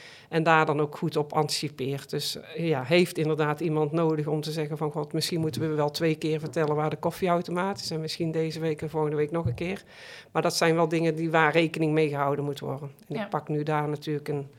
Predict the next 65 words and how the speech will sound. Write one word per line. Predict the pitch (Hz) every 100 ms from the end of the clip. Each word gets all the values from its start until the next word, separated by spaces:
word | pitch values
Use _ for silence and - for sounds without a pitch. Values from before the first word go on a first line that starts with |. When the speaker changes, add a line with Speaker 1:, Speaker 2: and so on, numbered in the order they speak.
| - - - - _
Speaker 1:
redelijk | 175 151 151 147 147
praktisch | - 151 - 147
voorbeeld | - 165 156 160 151 151
in. | 151
Maar | 151 143
het | 151
voorbeeld | - 160 160 156
wat | 156
jullie | 165 151 151
noemden | 156 151 151
met, | 151 147 -
eh, | 151 151 151 -
een | 160 147
gang | 160 151
met | 151 147
eindeloos | 156 156 160 147 -
veel | 165 143
deuren, | 151 180 185 180 202 208 - 285
Speaker 2:
<laughs> | 175 180
Speaker 1:
dan | 160 160
kan | 202 175
het | 165
zijn | - 175 160
dat | 160
je | 175
misschien | 151 - 160
ergens | 160 165 151
een, | 170 160
een | 156 151
kenmerk | 175 160 160 151
moet | 165 151
maken | 160 156 151 151
of | 143
s-, | - -
afspreken | - 156 - 156 151 156
van, | 156 151
"Oké, | 165
hier | 156 160 151
zitten | 160 151 147
wij," | 147 147 143
of, | 143 139 143
eh, | 147 147 147 151
"We | 151
hangen | 151 151 151
een | 156
labeltje | 160 156 151 151
aan | 143
de | 143
deur," | 151 151
ik | 156
noem | 147
maar | 139
iets. | 151 160
Dus | 156
dat | 156
zijn | 165 160 160
ook | 151
dingen | 160 156
die | 156
we | 156
met | 147
elkaar | 151 151 147
wel | 147 147
moeten | 151 151 151
benoemen | 151 175 185